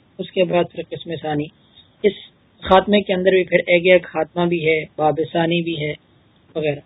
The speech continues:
اس کو بھی دیکھ لیجئے ذرا، الخاتمہ، خاتمہ کے اندر کہتے ہیں کیا گیا؟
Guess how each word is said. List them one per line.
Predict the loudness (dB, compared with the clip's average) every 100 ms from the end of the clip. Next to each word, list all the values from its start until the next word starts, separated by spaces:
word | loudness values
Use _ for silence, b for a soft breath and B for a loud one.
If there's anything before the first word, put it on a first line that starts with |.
| _ _ _ _ _ _ _
اس | -6 2
کو | 4
بھی | 4
دیکھ | 4 4 4
لیجئے | 4 4 6
ذرا، | 6 8
الخاتمہ، | 6 6 6 4 2 0 -4 _ _ _ -20 _ _ _ 0 0 2
خاتمہ | 0 2 -2
کے | 0 2
اندر | 2
کہتے | 4 2 2
ہیں | 2
کیا | 4
گیا؟ | 4